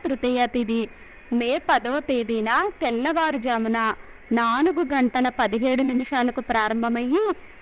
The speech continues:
మే పదకొండవ తేదీన తెల్లవారుజామున రెండు గంటల ఐదు నిమిషాలకు ముగుస్తుంది. అయితే శుభముహూర్తం మే పది ఉదయం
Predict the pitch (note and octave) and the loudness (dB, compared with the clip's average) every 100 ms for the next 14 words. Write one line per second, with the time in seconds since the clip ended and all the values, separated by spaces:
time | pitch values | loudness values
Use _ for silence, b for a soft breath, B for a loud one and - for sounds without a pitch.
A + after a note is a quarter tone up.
0 | A3 A3 C#4+ - B3 G#3+ - D4+ D4+ D4+ | -2 0 0 2 2 2 0 2 2 2
1 | C#4+ C4+ A3 G#3 A#3 A3 A3 G3+ - A3 | -2 0 0 2 0 2 0 -2 -2 2
2 | A3 B3+ C4 B3 A3+ G#3+ G#3+ A3 G#3+ - | 2 2 0 0 -2 -2 0 0 0 0
3 | A3 A3+ D4 C4+ A#3+ G#3 C4 D4+ A3 G#3+ | 0 0 0 0 0 0 0 0 0 0
4 | A#3+ D4+ A3+ - A3+ A3 D#4 F#4 A3 - | 2 2 2 -2 -2 0 0 0 0 -6
5 | - A#3 A3 A#3 - A3 G#3+ G#3+ C#4 A#3+ | -4 -2 0 -2 -4 -2 -2 0 0 0
6 | B3 - - - - - - B3+ A#3+ D4 | -2 -6 -20 -20 -20 -16 -6 -4 0 2
7 | D4 C4 B3 - B3 E4+ E4 B3 A3+ C4 | 2 2 -2 0 2 4 4 4 2 0
8 | - C4 A#3+ D4 A#3+ G3+ B3 C#4 | 2 2 2 2 0 0 0 0